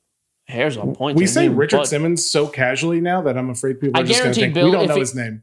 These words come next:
Speaker 1: if Bill's even listening to the show, he's like, "Oh, Richard's coming on. Okay, good."
Speaker 2: <laughs>
Speaker 1: Uh, yeah, we're talking about Bill Russell, Bill Simmons.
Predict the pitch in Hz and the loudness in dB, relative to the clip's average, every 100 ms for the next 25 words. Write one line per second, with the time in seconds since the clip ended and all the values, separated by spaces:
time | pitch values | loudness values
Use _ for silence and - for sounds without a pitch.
0 | _ 208 214 208 202 170 147 135 151 147 | _ -4 0 -2 0 -2 -2 -2 -2 -4
1 | 131 131 127 135 139 156 202 185 262 180 | -4 -2 -2 -2 -2 -2 -2 -2 -4 -6
2 | 147 123 123 151 262 135 175 - 160 131 | -4 -4 -4 -4 -4 -4 -4 -4 -4 -2
3 | 196 - - 233 - 214 - 131 131 151 | -2 -2 -4 -10 -10 -8 -2 0 0 0
4 | 180 233 196 147 147 131 123 - 120 143 | 0 0 -2 -2 -2 -2 -4 -6 -6 -4
5 | 135 135 120 120 | -4 -4 -4 -6